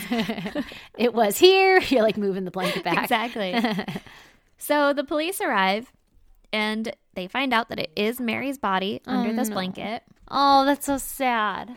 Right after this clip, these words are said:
Speaker 2: Yeah. And she's pronounced dead on the scene.
Speaker 1: Mm.
Speaker 2: So the police start canvassing the neighbors and looking for anyone who might have seen or heard something.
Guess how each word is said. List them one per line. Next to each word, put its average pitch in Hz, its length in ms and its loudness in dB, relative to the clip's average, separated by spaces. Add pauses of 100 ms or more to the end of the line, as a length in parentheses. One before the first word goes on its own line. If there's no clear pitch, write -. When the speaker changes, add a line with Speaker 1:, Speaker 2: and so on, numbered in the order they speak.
Speaker 2:
Yeah. 214 460 -6 (420)
And 220 360 -2
she's 262 280 -6
pronounced 214 520 -6
dead 190 220 -4
on 180 140 -6
the 185 80 -6
scene. 185 480 -12
Speaker 1:
Mm. 214 880 -6 (320)
Speaker 2:
So 269 180 -2
the 277 80 -2
police 302 340 -2
start - 260 -4
canvassing 240 460 -6
the 220 80 -4
neighbors 196 440 -8
and 202 100 -10
looking 214 260 -10
for 233 100 -6
anyone 202 380 -4
who 214 100 -2
might 180 180 -4
have 175 140 -12
seen 185 300 -10
or - 80 -10
heard 208 280 -4
something. 302 520 -4